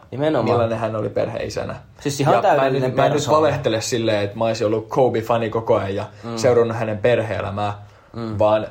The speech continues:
Speaker 2: ne asiat, mitä hänestä nousi pinnalle silloin sunnuntai- ja maanantai-aikana, mä seurasin sitä tilannetta jonkun verran, niin se sai mut tajumaan, että millainen i-, millainen ihminen hän on ollut. Et
Speaker 1: Joo.
Speaker 2: jo,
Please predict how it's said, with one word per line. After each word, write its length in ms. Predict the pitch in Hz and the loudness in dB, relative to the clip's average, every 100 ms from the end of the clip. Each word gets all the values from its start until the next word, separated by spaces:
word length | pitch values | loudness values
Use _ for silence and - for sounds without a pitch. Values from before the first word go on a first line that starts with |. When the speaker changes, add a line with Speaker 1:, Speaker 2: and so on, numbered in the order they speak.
| - | -6
Speaker 2:
ne 140 | 127 | 0
asiat, 380 | 117 131 147 120 | 2 2 2 0
mitä 200 | 113 110 | -2 -4
hänestä 360 | 113 113 104 113 | -2 -2 -4 -2
nousi 240 | 113 110 | -2 -4
pinnalle 480 | - 127 107 107 98 | -2 -2 -2 -4 -6
silloin 320 | - 107 104 | -6 -6 -6
sunnuntai- 480 | 101 110 107 101 104 | -4 -4 -4 -4 -4
ja 60 | 107 | -2
maanantai-aikana, 960 | 107 107 98 101 104 104 101 101 98 - - - | 0 0 -2 0 0 2 0 -2 -4 -8 -16 -12
mä 100 | 101 | -2
seurasin 300 | 110 104 107 | 2 4 2
sitä 140 | 98 | -2
tilannetta 440 | 98 104 101 101 104 | -2 0 0 -2 -2
jonkun 200 | 104 101 | -2 -2
verran, 360 | 110 - - - - - - - | -2 -2 -4 -10 -20 -20 -16 -4
niin 340 | 110 101 - | -4 -4 -10
se 140 | - 139 | -2 2
sai 200 | 123 117 | 4 4
mut 180 | 113 - | 0 2
tajumaan, 440 | 123 120 107 104 | 4 4 2 -4
että 120 | 107 | -4
millainen 340 | 113 113 107 107 | -2 -2 -2 -4
i-, 180 | - - | -6 -10
millainen 340 | - 117 110 104 | -4 -2 0 0
ihminen 380 | 131 117 98 98 | 0 -2 -4 -6
hän 200 | 95 - | -6 -4
on 60 | |
ollut. 320 | - 69 65 - - | -4 -4 -6 -12 -12
Et 60 | 107 | -2
Speaker 1:
Joo. 120 | 101 | 0
Speaker 2:
jo, 140 | 101 | 0